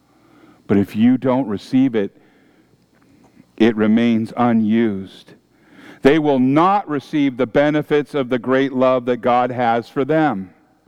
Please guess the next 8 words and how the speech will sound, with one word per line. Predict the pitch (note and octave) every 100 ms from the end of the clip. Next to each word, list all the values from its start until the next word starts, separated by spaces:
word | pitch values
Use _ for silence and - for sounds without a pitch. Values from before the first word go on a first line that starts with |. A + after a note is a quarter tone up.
| _ _ _ - - C#3
Instead, | C3+ - - D#3+ E3+ E3
they | E3
will | D#3 D#3
experience | D3 - - D#3 D3+ D3 C#3
the | -
full, | C3 - F#3 F3+ C3+ G#2 G#2 _ _ _ _ _ _ _ _ _ _ _
dreadful | - E3 F3+ E3+ - C#3+ F#2+ - _ _ _ _ _ -
terror | - E3+ F3 D#3 A#2 F#2